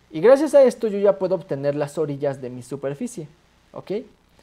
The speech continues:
Eh, ya que tengo las orillas, eh, nada más quiero dos, la uno, la cero y la uno de mi lista. Por lo tanto, tengo que utilizar item. Entonces, voy a irme para acá a sets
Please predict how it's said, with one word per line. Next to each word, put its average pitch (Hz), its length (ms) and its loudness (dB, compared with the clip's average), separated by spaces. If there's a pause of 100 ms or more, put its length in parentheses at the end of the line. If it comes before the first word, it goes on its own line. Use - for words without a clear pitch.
(360)
Eh, 135 380 -4
ya 226 160 2
que 285 100 -2
tengo 277 200 -2
las 277 220 -2
orillas, 196 520 -4 (380)
eh, 131 320 -8
nada 160 220 -6
más 170 200 -12
quiero 170 360 -2 (420)
dos, 151 500 -2 (420)
la 135 180 -6
uno, 180 300 -6
la 147 140 -4
cero 196 240 -4
y 185 60 0
la 131 140 -2
uno 143 260 -8 (280)
de 139 100 -10
mi 127 100 -12
lista. 151 360 -10 (560)
Por 190 120 2
lo 247 120 2
tanto, 226 300 0
tengo 185 260 -6
que 139 420 -2
utilizar 135 540 -8 (160)
item. 135 280 -8 (360)
Entonces, - 220 -18
voy 185 160 -8
a - 20 -2
irme 220 160 -4
para 165 200 -2
acá 147 520 -8
a 113 380 -12 (580)
sets - 460 -8